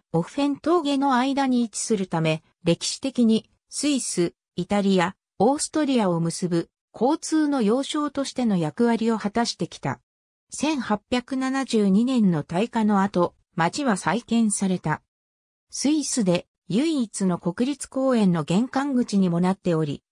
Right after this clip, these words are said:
二千八年に新しく完成したナショナルパークセンターには、様々な動植物の生態が展示されている。ツェルネッツの村を歩くと、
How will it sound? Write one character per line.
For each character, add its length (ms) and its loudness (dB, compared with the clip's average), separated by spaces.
二 120 2
千 260 0
八 300 -4
年 220 2
に 200 -2
新 360 0
し 180 -6
く 120 -20
完 220 0
成 260 0
し 120 -8
た 240 -2
ナ 120 2
シ 140 -2
ョ 40 0
ナ 120 0
ル 120 -4
パ 160 0
ー 40 -2
ク 120 -16
セ 180 -6
ン 80 -6
タ 180 2
ー 40 2
に 140 0
は、 180 -2
様 300 2
々 240 0
な 140 2
動 240 2
植 300 -2
物 240 0
の 140 4
生 240 -2
態 240 -2
が 160 2
展 260 0
示 160 -6
さ 100 -4
れ 120 -2
て 100 -2
い 160 0
る。 180 -6
ツ 100 -2
ェ 80 4
ル 120 2
ネ 100 0
ッ 80 -18
ツ 140 -6
の 160 2
村 280 2
を 120 2
歩 180 0
く 120 -18
と、 240 0